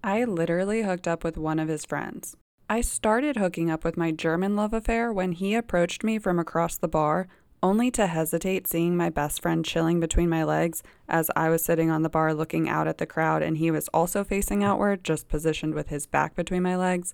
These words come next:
And I waved my German love affair forward to let him know that I was not with him.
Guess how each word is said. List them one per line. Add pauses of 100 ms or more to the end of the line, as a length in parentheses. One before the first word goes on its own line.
(500)
And
I
waved
my
German
love
affair
forward
to
let
him
know
that
I
was
not (100)
with (180)
him.